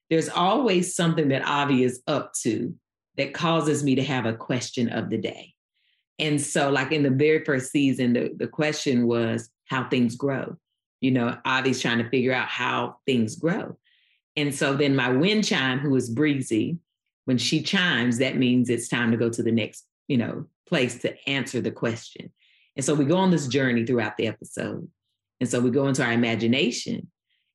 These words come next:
And that's when I become animated into this cartoon. And we go on this special adventure trying to answer our question. And once we leave special adventure, 'cause we meet all these different people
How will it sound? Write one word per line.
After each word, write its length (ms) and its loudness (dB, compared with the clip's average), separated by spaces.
And 140 2
that's 200 0
when 120 2
I 40 0
become 340 -2
animated 540 0
into 200 -2
this 180 -8
cartoon. 720 -4
And 160 2
we 80 4
go 140 2
on 140 0
this 180 -2
special 380 -2
adventure 800 -2
trying 320 -2
to 180 -4
answer 300 -2
our 200 -4
question. 640 -8
And 120 2
once 240 0
we 80 2
leave 200 2
special 340 -4
adventure, 480 0
'cause 140 -4
we 100 2
meet 160 2
all 180 0
these 160 2
different 300 -2
people 540 -2